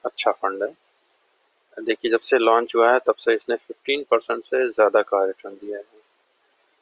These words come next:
इसमें भी मिनिमम इन्वेस्टमेंट पाँच हज़ार का है, एडिशनल एक हज़ार का है और एसआईपी इसमें आप पाँच सौ से कर सकते हैं। इसमें भी एग्जिट लोड वैसे ही है जैसे आईसीआईसीआई, अ, प्रूडेंशियल चिल्ड्रन प्लान का था। तो इसमें भी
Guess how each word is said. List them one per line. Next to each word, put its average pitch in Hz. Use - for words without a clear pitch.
इसमें 123
भी 113
मिनिमम 113
इन्वेस्टमेंट 113
पाँच 104
हज़ार 110
का 127
है, 135
एडिशनल 101
एक 95
हज़ार 98
का 113
है 143
और 120
एसआईपी 123
इसमें 143
आप 147
पाँच 104
सौ 98
से -
कर -
सकते 104
हैं। 104
इसमें 160
भी 165
एग्जिट 135
लोड 131
वैसे 117
ही 120
है 120
जैसे 110
आईसीआईसीआई, 110
अ, 107
प्रूडेंशियल 104
चिल्ड्रन 104
प्लान 107
का -
था। 123
तो 117
इसमें 123
भी 127